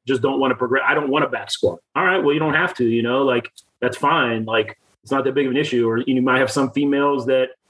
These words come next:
maybe don't wanna lift a heavy load. You kinda have to have that fine line. Everybody thinks that, hey, if you're starting at point A, you have to get a point B as soon as possible. Uh, some kids will be perfectly happy just from a wellness perspective, moving, being active, and, and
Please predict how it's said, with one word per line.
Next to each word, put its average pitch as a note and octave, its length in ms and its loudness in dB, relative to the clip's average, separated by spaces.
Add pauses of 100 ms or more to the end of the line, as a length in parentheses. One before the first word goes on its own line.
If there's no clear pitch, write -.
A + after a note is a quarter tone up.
(260)
maybe C#3 200 2
don't C#3+ 140 0
wanna C#3 160 0
lift D3 240 0
a C3 60 0
heavy B2 200 2
load. A2+ 300 0
You B2+ 60 0
kinda E3 200 0
have D#3 220 0
to C#3+ 180 0 (200)
have C#3+ 180 0
that - 180 0
fine C3 340 0
line. C3 360 2
Everybody C3 300 0
thinks C3+ 260 -6
that, B2 160 0
hey, B2+ 300 0 (380)
if G2+ 100 0
you're - 100 0
starting D3 300 0
at - 60 -12
point C#3+ 200 0
A, C#3+ 100 2
you C#3 200 0
have C#3 220 0
to C3+ 60 -2
get B2+ 140 2
a B2 40 -4
point C3 280 -4
B C3 200 2 (180)
as A#2+ 140 2
soon C#3 120 2
as A#2 80 0
possible. D3+ 600 0 (480)
Uh, G#2 160 2
some C#3+ 200 0
kids C#3+ 200 0
will C3 80 0
be B2+ 120 0
perfectly C3+ 360 2
happy B2 580 0 (180)
just D3 140 0
from D3 120 -2
a C3+ 60 2
wellness C#3+ 380 0
perspective, B2+ 560 -2
moving, C#3 520 0
being B2+ 200 0
active, B2+ 580 2
and, B2 160 -6
and A#2+ 260 0